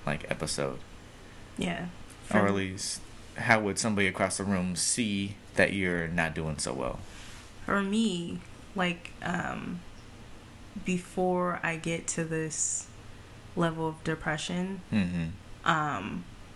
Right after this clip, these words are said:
Speaker 2: I have high, high energy.
Speaker 1: Yeah.
Speaker 2: And it's almost like, I'm not claiming this, but it's almost like, like a bipolar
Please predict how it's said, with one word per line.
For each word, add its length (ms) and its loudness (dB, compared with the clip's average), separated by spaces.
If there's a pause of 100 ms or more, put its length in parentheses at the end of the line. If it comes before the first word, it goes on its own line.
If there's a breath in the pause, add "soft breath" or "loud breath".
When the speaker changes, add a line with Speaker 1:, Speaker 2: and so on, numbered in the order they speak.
(480)
Speaker 2:
I 180 4
have 680 -2 (800)
high, 640 2
high 300 0
energy. 500 -2 (580)
Speaker 1:
Yeah. 140 4
Speaker 2:
And 100 6
it's 180 4
almost 460 2
like, 420 2 (2000)
I'm 80 2
not 200 4
claiming 480 2
this, 220 -2
but 160 4
it's 180 0
almost 360 2
like, 340 -2
like 180 0
a 180 -2
bipolar 840 -2